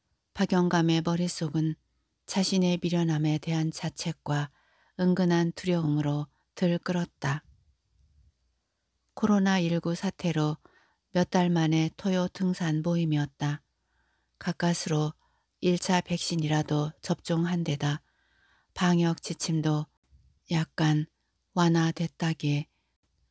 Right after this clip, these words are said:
금정산 중턱에서 거의 일 년여 만에 만난 자리였다.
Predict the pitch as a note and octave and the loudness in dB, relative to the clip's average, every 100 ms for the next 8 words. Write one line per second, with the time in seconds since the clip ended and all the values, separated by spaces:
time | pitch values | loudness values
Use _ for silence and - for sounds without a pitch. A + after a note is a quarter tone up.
0 | _ - F#3 F3+ F3 E3+ - E3+ D#3 D#3 | _ 0 2 4 2 2 2 2 2 0
1 | - F3+ E3 F3+ D#3+ D3 - D3+ D3 D#3 | -2 -4 -2 -2 0 -2 -2 -2 -2 -4
2 | _ - E3+ D#3+ C#3+ C#3 D3+ - - _ | _ -6 -2 0 2 0 -2 -10 -20 _
3 | _ _ _ _ G3+ F#3 F#3 F3+ E3+ E3+ | _ _ _ _ 0 2 2 2 2 2
4 | E3 D#3+ D#3 D3+ D#3 D3+ D3+ D3+ D3+ - | 2 0 0 -2 -2 -2 -2 -4 -6 -6
5 | E3 D#3+ C#3+ - C#3 C#3 | -2 -2 -4 -6 -4 -4